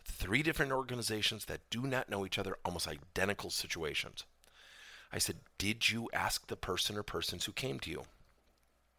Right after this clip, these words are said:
if they went to the source?" "Well, no, I wanted to try to help them work it out." I said, "So what just happened is, by you taking that conversation,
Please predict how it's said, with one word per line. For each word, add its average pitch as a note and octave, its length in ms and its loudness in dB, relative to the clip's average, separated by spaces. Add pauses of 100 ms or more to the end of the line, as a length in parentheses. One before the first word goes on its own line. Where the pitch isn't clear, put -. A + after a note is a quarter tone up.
(1500)
if F#2+ 160 -4
they F2 140 0
went D#2 260 -4
to - 100 -2
the - 120 -8
source?" - 500 -2 (960)
"Well, A2 160 4
no, A#2 280 8
I A2 120 8
wanted C#3+ 300 4
to - 60 -8
try A#2+ 220 2
to - 60 0
help A2 160 0
them F2+ 160 -4
work F#2+ 240 0
it F#2 60 0
out." E2 260 0
I - 40 -10
said, - 220 -4
"So - 100 0
what B2+ 200 0
just - 160 2
happened G3+ 360 0
is, - 300 -2 (920)
by F2+ 80 -2
you G#2+ 260 -2
taking E3 520 0
that E3+ 180 0
conversation, - 880 4